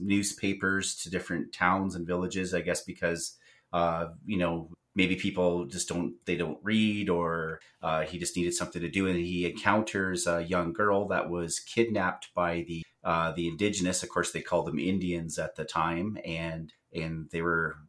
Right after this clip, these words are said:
she was actually being transported back to her family. And there were some, some things that kind of put her in, put her in his possession, and just getting her back to her family,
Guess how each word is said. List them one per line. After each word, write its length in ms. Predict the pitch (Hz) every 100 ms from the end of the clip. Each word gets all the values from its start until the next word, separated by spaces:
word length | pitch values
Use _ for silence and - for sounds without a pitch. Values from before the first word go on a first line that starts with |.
| _
she 160 | -
was 120 | 87 85
actually 240 | 85 85
being 180 | 85 78
transported 600 | - 87 85 - 82 78
back 240 | 82 82
to 80 | -
her 80 | 78
family. 500 | - 107 90 92 82
And 100 | 76
there 60 | 78
were 80 |
some, 300 | 78 - 76
some 160 | 76 80
things 260 | - 92 87
that 160 | 92
kind 160 | 90 85
of 140 | 78 - _ -
put 160 | 123
her 160 | 117 110
in, 320 | 98 92 - -
put 180 | - 110
her 160 | 113
in 100 | 104
his 200 | 92 104
possession, 640 | - 92 85 98 104 - 90
and 240 | 82 80
just 180 | 87 -
getting 240 | 98 90
her 180 | 82 90
back 360 | 87 85 85 -
to 120 | -
her 100 | 78
family, 460 | - 82 82 85